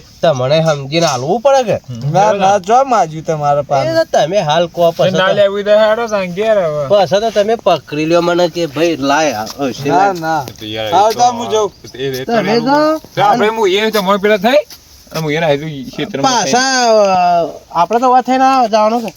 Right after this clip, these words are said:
Speaker 2: હવે આપણે તો વાત થઈને
Speaker 1: આજ કહો,
Speaker 2: હા.
Speaker 1: પાછા કોઈ સમાચાર આવે ને,
Speaker 2: હા.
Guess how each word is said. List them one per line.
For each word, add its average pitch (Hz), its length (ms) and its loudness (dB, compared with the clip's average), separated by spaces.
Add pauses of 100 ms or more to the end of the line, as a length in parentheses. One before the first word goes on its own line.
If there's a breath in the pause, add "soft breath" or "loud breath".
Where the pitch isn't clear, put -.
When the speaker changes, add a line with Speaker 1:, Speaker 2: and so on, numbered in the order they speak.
Speaker 2:
હવે 160 100 2
આપણે 160 160 0
તો 180 60 -4
વાત 143 120 -2
થઈને 170 240 -6 (100)
Speaker 1:
આજ 220 220 2
કહો, 320 240 2
Speaker 2:
હા. 170 280 -10
Speaker 1:
પાછા 214 280 0
કોઈ 269 140 0
સમાચાર 240 440 0
આવે 311 220 4
ને, 302 120 4
Speaker 2:
હા. 285 420 -6